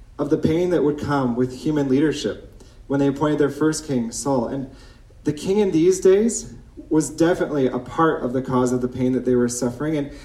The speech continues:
and ultimately powerless in providing the Israelites with salvation from their affliction. And so in this pain, we actually see a journey.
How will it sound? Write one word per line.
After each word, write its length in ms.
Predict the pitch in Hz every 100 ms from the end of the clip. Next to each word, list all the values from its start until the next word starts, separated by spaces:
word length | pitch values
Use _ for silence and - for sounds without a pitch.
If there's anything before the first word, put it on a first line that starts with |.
| -
and 120 | - 156
ultimately 500 | 175 185 185 160 151
powerless 800 | 127 - 180 208 147 131 127
in 160 | - 147
providing 760 | 143 143 143 151 160 139 131 - - - - -
the 120 | 135
Israelites 540 | 135 127 135 131 127
with 200 | 131 135
salvation 640 | - 135 123 127 131 123 120
from 160 | 127
their 140 | 123 117
affliction. 480 | - 135 - 107 - - -
And 140 | - 143
so 440 | 165 160 - - - - - - - - - - - - - -
in 160 | 156 185
this 240 | 208 208
pain, 560 | - 143 143 180 233 - - - - -
we 120 | 139 160
actually 420 | 175 - 214 -
see 420 | - - 190 175
a 100 | 143
journey. 420 | 139 139 131 104